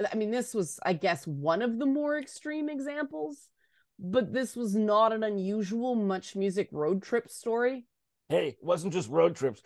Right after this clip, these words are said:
Speaker 2: Remember when they convinced Rick Campanelli to be lowered from a <laughs> helicopter?
Speaker 1: Well,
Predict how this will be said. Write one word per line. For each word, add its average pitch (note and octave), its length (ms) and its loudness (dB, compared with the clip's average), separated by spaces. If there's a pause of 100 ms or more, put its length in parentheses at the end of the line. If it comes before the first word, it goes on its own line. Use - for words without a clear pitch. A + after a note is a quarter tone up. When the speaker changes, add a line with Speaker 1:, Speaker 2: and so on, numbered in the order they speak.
(140)
Speaker 2:
Remember E3+ 200 2
when F3+ 160 6
they E3+ 80 6
convinced D#3+ 480 0
Rick D3+ 160 -2
Campanelli D3+ 580 2
to C#3 80 -4
be C3+ 100 0
lowered C#3 360 6
from - 140 0
a C3+ 80 4
<laughs> - 60 -2
helicopter? B3 760 8 (160)
Speaker 1:
Well, A#3+ 300 10